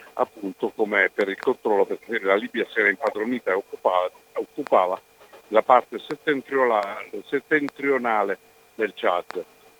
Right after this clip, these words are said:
dove ci sono anche lì risorse enormi,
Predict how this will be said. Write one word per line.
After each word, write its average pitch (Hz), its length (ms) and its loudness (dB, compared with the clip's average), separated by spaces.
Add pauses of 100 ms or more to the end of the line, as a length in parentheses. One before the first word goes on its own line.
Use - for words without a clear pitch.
(480)
dove 101 520 0
ci - 120 -14
sono 104 200 -4
anche 98 200 -8
lì 90 220 -10
risorse 85 800 -4 (640)
enormi, 110 680 4